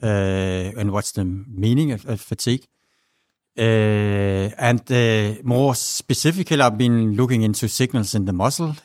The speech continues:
calcium signals, and the role of glycogen. We know that glycogen is important for the muscle function, but we don't really, until recently, we didn't know really why it's important, actually. So we got actually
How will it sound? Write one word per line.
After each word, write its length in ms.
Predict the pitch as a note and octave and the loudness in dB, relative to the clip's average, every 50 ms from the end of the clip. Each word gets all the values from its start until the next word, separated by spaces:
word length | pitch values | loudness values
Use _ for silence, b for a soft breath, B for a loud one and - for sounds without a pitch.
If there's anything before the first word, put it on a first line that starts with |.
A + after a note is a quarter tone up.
| b b b b b b b b b _ | b b b b b b b b b _
calcium 300 | - C3 D3 - C#3 A#2 | -2 0 0 0 -2 -2
signals, 500 | - D#3+ D#3+ - E3 D#3 C#3+ - - - | -2 -2 -2 -2 -2 -2 -2 -4 -6 -4
and 240 | - A2+ A2 G#2+ | -2 0 0 2
the 100 | A2 A2+ | 2 2
role 420 | G#2+ G#2+ A#2 B2 B2 B2 B2+ B2+ B2+ | 2 2 4 4 4 4 2 2 2
of 260 | A2+ - - - - | 0 -2 -6 -12 -10
glycogen. 520 | - G#2+ G2+ A2 G#2+ - - G2 F2+ F2 - _ _ _ _ _ _ _ _ _ _ _ _ _ _ _ _ - | -6 -4 -4 -4 -4 -6 -8 -8 -8 -8 -10 _ _ _ _ _ _ _ _ _ _ _ _ _ _ _ _ -2
We 140 | A#2 A#2 | 2 2
know 380 | A#2+ A#2+ B2+ C3 C#3 C#3+ C#3+ C#3+ | 4 4 6 6 6 6 6 4
that 140 | C#3 B2+ - | 4 2 0
glycogen 360 | A2 A2+ A#2+ B2 A#2 - A#2 | 2 0 0 0 0 -2 -2
is 160 | A2 G2 F#2+ G#2 | -2 -2 -2 -4
important 480 | G#2 F#2 - A2+ A#2 A#2+ A#2 G#2+ G2 | -4 -2 0 0 0 2 0 -2 -2
for 140 | F#2+ G#2+ G2+ | 0 -2 -2
the 120 | F#2 F#2 | -2 -2
muscle 300 | F2+ G2 A#2+ C3 - C3 | -2 -2 -2 -2 -2 -4
function, 520 | G#2 - B2+ B2 B2+ - C3 A#2+ A2+ A2+ G#2+ _ _ _ _ _ _ _ _ _ _ - | -4 -2 -2 -2 -2 -2 -2 -2 -2 -4 -6 _ _ _ _ _ _ _ _ _ _ -6
but 80 | G#2+ G2+ | -4 -2
we 120 | G#2 A2 | 0 0
don't 260 | G#2+ B2 C3 B2+ A#2 | 2 2 2 2 0
really, 640 | G#2+ A2 A#2 C3 C#3 C#3+ D3 D3+ D3+ D3+ D3+ D3+ C#3 | 0 0 2 2 4 4 4 4 4 2 2 2 2
until 280 | A#2+ A#2 - - B2 | 2 0 0 -2 -2
recently, 540 | A2+ A#2+ C3+ C3 - A#2+ G#2+ A2 G#2+ A2 G2 | 0 0 0 0 -2 -2 -2 -2 -2 -2 -4
we 80 | G#2+ A#2 | -8 -8
didn't 340 | A2 - B2 A2+ A#2+ A2 | -4 -2 -2 0 2 2
know 220 | G#2 G#2+ G#2+ A2 A2+ | 2 2 2 2 2
really 320 | G#2+ G2+ G#2+ G#2 G#2 A2 | 0 0 0 0 0 0
why 320 | G2+ F#2+ G2 G2 G2 A2 C3 | 0 0 0 0 0 0 0
it's 160 | C#3 - - | 0 -2 -4
important, 420 | G2+ F2+ - F#2 G2 F2+ F2+ F2 | -4 -4 -4 -4 -6 -6 -6 -8
actually. 300 | E2+ - - - _ - _ _ _ _ _ | -10 -10 -14 -18 _ -20 _ _ _ _ _
So 300 | - - - G2+ F#2 F#2 - | -8 -4 -2 -2 -2 -2 -2
we 140 | G#2+ B2+ C3+ | 0 0 2
got 160 | C#3+ C3+ C3+ | 2 2 0
actually 340 | B2+ B2 - C#3 B2+ A2 | -2 -6 -6 -4 -4 -4